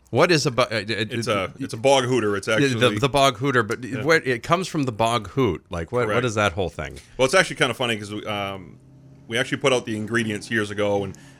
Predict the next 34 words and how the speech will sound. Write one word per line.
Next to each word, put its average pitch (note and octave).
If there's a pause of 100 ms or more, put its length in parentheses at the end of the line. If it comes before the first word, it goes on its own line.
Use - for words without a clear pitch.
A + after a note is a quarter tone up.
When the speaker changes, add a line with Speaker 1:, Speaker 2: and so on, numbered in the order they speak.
Speaker 2:
we G#2
asked G2+
customers G#2
to F#2+
basically G2+
name G2+
the F#2
sandwich G2
for F2+
us. - (380)
Um, F#2
and F#2
that's G#2
kinda G2
how G2
we F#2
got A2+
it. G#2
Uh, F#2+
the G2
sandwich G#2+
is G2+
actually, G2 (100)
um, F2+ (300)
ham, A2+
salami, G2+
turkey. G2+ (360)
Uh, F#2
it F#2+
has F#2 (180)
bacon, G#2
cheese, G2+
lettuce, G#2 (500)
and F#2